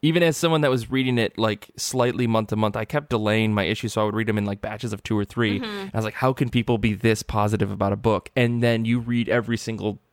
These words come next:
Speaker 1: issue, and it's like, "Holy shit,
Speaker 2: Yeah.
Speaker 1: they did it. They fucking did it."
Speaker 2: Yep.
Speaker 1: <laughs>
Speaker 2: Yep, yep, yep.
Speaker 1: I, yeah, I love that book. I, I, I have a, like, I own it digitally, but I ha-, I bought the graphic novel 'cause it's just,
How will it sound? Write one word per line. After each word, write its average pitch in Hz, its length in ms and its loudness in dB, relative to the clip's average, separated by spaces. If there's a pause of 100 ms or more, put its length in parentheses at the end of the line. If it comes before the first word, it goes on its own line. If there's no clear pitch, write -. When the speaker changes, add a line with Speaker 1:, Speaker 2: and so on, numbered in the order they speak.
(220)
Speaker 1:
issue, 123 340 2
and 101 80 4
it's - 140 -4
like, 98 220 -2
"Holy 104 340 0
shit, - 240 0
Speaker 2:
Yeah. 156 200 -4 (240)
Speaker 1:
they 202 100 0
did 127 180 2
it. - 240 -2 (240)
They 120 140 2
fucking 123 420 -2
did 123 180 2
it." 120 160 0
Speaker 2:
Yep. 220 280 2
Speaker 1:
<laughs> - 40 -12 (580)
Speaker 2:
Yep, 190 220 -4
yep, 220 220 -2
yep. 202 260 -2 (160)
Speaker 1:
I, 123 120 2
yeah, 123 220 2
I 101 160 -2 (480)
love 123 280 0
that 104 200 -4
book. 104 240 -2
I, 120 220 2
I, 120 220 2 (100)
I 120 80 2
have 135 220 0
a, 120 180 0
like, 127 140 0
I 131 240 2
own 156 180 2
it 156 160 -6
digitally, 120 460 -2
but 110 100 -2
I 107 180 2
ha-, 117 200 0
I 120 40 -2
bought 120 280 0
the 120 80 -2
graphic 110 400 -2
novel 101 240 2
'cause - 160 -10
it's 101 200 -8
just, - 440 -2